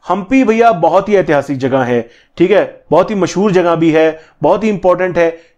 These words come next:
बहुत इंपॉर्टेंट क्यों, अ, दोस्तों? क्योंकि आज के टाइम में यूनेस्को की वर्ल्ड हेरिटेज साइट्स में हम्पी को शामिल कर लिया गया है, ठीक है। यूनेस्को की, के विश्व विरासत जो स्थल हैं,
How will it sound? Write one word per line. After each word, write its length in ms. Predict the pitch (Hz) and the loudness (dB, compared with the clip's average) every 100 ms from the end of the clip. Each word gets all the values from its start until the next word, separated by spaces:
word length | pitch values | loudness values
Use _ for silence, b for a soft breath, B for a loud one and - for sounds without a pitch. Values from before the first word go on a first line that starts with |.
| _ _ _ _ - | _ _ _ _ -4
बहुत 260 | 170 233 262 | 0 0 0
इंपॉर्टेंट 440 | 220 233 240 226 | 0 0 -2 -2
क्यों, 240 | 233 233 240 b b b | 0 0 -2 b b b
अ, 320 | 190 202 208 | -2 2 0
दोस्तों? 380 | 208 190 202 226 | 2 0 2 0
क्योंकि 300 | 214 202 233 | 0 -2 -2
आज 380 | - 165 202 190 | 0 2 2 2
के 120 | 254 | 0
टाइम 280 | 226 196 196 | 0 0 2
में 380 | 190 190 190 196 _ _ _ _ _ _ _ _ _ | 2 4 2 -2 _ _ _ _ _ _ _ _ _
यूनेस्को 640 | 139 147 196 220 214 269 262 | -2 2 2 2 0 0 0
की 240 | 254 254 | 0 2
वर्ल्ड 380 | 202 175 240 247 | 2 4 4 4
हेरिटेज 640 | 185 180 190 220 226 196 | 4 2 2 2 0 0
साइट्स 580 | 220 - 190 240 240 - | -2 0 0 0 -2 -2
में 240 | 208 220 220 b b - | 2 2 0 b b -6
हम्पी 360 | 180 185 233 | -4 -2 -2
को 180 | 226 226 | 2 0
शामिल 360 | 220 190 196 185 | 2 0 0 2
कर 160 | 170 | 0
लिया 220 | 156 156 | 2 2
गया 200 | 147 147 | 4 2
है, 280 | 139 139 127 B B - | 2 0 -2 B B -4
ठीक 140 | 185 | 0
है। 280 | 214 - - 147 | 0 -2 -10 -2
यूनेस्को 440 | 175 190 190 233 | 0 2 2 -2
की, 220 | 226 262 277 b b - | 0 0 -2 b b 2
के 160 | 240 | 2
विश्व 400 | 196 220 254 311 | 4 0 2 2
विरासत 460 | 233 196 196 233 220 | 4 2 2 0 -6
जो 180 | 170 208 | -2 -2
स्थल 340 | 202 202 220 165 | 0 -2 0 -2
हैं, 300 | 135 - | -4 -8